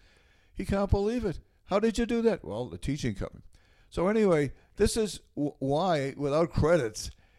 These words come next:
you might be creative. Uh, also, we have found out at the Westwood Library, these courses are becoming very, very popular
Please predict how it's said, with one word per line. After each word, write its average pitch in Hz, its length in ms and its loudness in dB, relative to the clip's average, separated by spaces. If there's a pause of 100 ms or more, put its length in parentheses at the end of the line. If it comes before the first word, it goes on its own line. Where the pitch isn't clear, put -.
(100)
you 131 140 -4
might 156 320 -2
be 139 160 -2
creative. 127 640 -2 (600)
Uh, 110 260 -4
also, 160 680 2 (160)
we 143 160 -4
have 196 140 0
found 143 320 0
out 113 280 -2
at - 120 -10
the 107 80 -4
Westwood 117 380 0
Library, 95 580 -6
these 143 200 -6
courses - 440 -8
are 101 80 -4
becoming 120 680 -4
very, 131 560 0
very 104 280 -4
popular 120 600 2